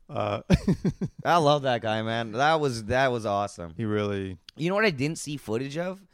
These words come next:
Speaker 2: Um, when the players came out to Jurassic Park after.
Speaker 1: I didn't. Someone tweeted that, I think, today or yesterday. Eric Smith, uh, uh, someone did, 'cause, and he said, "I don't know if people saw this either," 'cause I didn't see it either.
Speaker 2: Well,
Speaker 1: I didn't
Speaker 2: I
Speaker 1: know it was a
Speaker 2: ass-,
Speaker 1: thing.
Speaker 2: we, I assume that all the,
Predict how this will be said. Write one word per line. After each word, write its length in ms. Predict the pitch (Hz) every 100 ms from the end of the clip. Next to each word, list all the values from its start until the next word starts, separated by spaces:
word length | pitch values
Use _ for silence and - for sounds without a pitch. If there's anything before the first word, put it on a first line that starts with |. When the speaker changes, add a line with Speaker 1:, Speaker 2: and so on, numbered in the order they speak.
| _ _ _ _ 92
Speaker 2:
Um, 360 | 98 98 98
when 180 | 104 143
the 100 | 143
players 560 | - - 120 143 127 -
came 220 | 110 107
out 140 | 101 92
to 80 | 98
Jurassic 420 | 107 104 - 85
Park 300 | 98 104 87
after. 400 | 76 - 62 - _ _ _ _ _ _ _ _ _ _ -
Speaker 1:
I 100 | 120
didn't. 440 | 131 143 - - -
Someone 360 | - 156 175
tweeted 340 | 147 131 143 135
that, 240 | 120 110 -
I 40 | 110
think, 220 | 117 107
today 420 | - 101 104 90 95 -
or 120 | 98
yesterday. 560 | 95 101 - 98 104 -
Eric 220 | 104 -
Smith, 280 | - 101 98
uh, 120 | 98 - _ _ 104
uh, 100 | 98
someone 340 | - 165 143
did, 220 | 101 98 - _ -
'cause, 260 | 104 92 - -
and 100 | 117
he 60 |
said, 220 | 110 127 110
"I 80 |
don't 120 | 104 107
know 80 | 98
if 80 | -
people 220 | 104 95
saw 220 | 110 98
this 160 | 92 -
either," 220 | 104 98
'cause 120 | -
I 80 | 131
didn't 160 | 156 -
see 100 | 135
it 80 |
either. 380 | 131 110 98 92 -
Speaker 2:
Well, 120 | 127
Speaker 1:
I 40 | 170
didn't 60 |
Speaker 2:
I 60 | 202
Speaker 1:
know 80 | 170
it 40 |
was 140 | 170 117
a 40 |
Speaker 2:
ass-, 60 | 98
Speaker 1:
thing. 320 | 165 135 92 -
Speaker 2:
we, 220 | 135 147 -
I 120 | 127
assume 640 | 143 - - - 185 175
that 120 | 127 -
all 220 | 113 120
the, 220 | 107